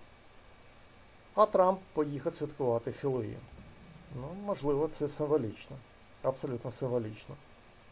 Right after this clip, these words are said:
Так воно, напевно, повинно було і завершитись. Хоча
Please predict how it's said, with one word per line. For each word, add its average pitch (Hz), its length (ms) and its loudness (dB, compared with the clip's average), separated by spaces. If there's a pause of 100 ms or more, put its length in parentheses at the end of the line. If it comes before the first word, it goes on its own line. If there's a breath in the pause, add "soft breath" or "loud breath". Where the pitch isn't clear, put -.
(120)
Так 151 180 2
воно, 160 260 2 (100)
напевно, 123 420 0
повинно 107 520 -6
було 110 280 -4 (100)
і 120 40 -8
завершитись. 107 580 -4 (160)
Хоча 139 440 -2